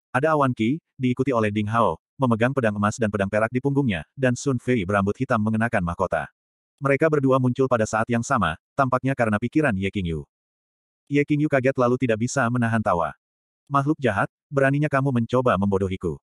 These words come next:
Tunjukkan dirimu." Gambar Ding Hao dan Sun Fei lenyap tiba-tiba seperti asap, kemudian awan kabut hitam bercampur darah, yang samar-samar menyerupai bayangan berbentuk naga, terlihat berjuang keras.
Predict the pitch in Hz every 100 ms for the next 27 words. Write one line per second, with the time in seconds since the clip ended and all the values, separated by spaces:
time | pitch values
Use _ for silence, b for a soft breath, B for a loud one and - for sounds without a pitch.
0 | _ - 151 143 151 151 135 123 95 78
1 | _ _ _ _ 139 139 131 156 151 135
2 | 123 123 120 - 139 139 117 113 110 127
3 | 120 117 113 - 113 110 110 104 90 _
4 | _ - 143 143 135 113 110 104 98 -
5 | 113 117 113 107 117 123 127 147 95 _
6 | - 123 107 110 104 117 123 123 104 98
7 | 101 101 101 110 117 117 131 143 131 107
8 | 80 - 139 147 127 104 104 107 107 92
9 | 82 76 -